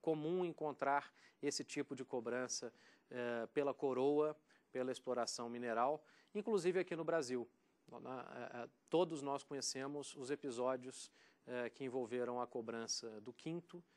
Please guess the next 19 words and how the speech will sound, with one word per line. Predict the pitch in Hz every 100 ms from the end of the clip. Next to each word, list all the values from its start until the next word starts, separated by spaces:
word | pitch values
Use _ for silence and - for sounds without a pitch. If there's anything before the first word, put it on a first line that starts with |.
| _ _ -
e | 139 147
até | 143 135
mesmo | 135 147
a |
cobrança | - 131 135 160 160 147
forçada | - - - 131 123
do | 123
quinto, | - 135 143 - 147 -
que |
representou | 123 117 120 113 113 123 117
a |
derrama | 117 117 117 120 135 135 - - -
e | 139
que | 151
levou, | 147 110 117 127 - _ _ -
ah, | 127 127 127 123
à | 127
Inconfidência | 117 131 123 120 117 127
Mineira. | 135 117 98